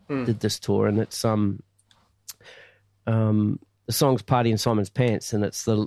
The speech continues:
Speaker 2: Lost Lobotomies, Steve Lukather, Candyman tour, the live, the live
Speaker 1: Yeah.
Speaker 2: version of it. So do you wanna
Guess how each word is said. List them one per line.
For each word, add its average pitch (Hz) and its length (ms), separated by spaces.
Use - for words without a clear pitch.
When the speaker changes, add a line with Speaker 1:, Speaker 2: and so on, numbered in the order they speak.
Speaker 2:
Lost 117 220
Lobotomies, 107 760
Steve 117 300
Lukather, 107 520
Candyman 135 540
tour, 107 440
the 120 80
live, 131 500
the 117 80
live 120 240
Speaker 1:
Yeah. 107 120
Speaker 2:
version 113 220
of 95 160
it. - 140
So 120 120
do 127 120
you 151 60
wanna 127 200